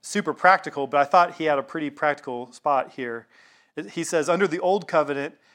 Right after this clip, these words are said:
God manifested his presence in the temple. The Shekinah, the essence, the glory, power, and presence of God filled the temple. Biblical writers could therefore exclaim, 'Behold,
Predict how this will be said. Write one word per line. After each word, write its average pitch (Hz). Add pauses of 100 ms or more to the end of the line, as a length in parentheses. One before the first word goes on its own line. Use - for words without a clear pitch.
(160)
God 151
manifested 151
his 139
presence 143
in 135
the 123
temple. 120 (420)
The 143
Shekinah, 175
the 131
essence, 151
the 139
glory, 147
power, 156
and 143
presence 160
of 127
God 143
filled 165
the 131
temple. 127 (460)
Biblical 175
writers 156
could 147
therefore 151
exclaim, 143
'Behold, 160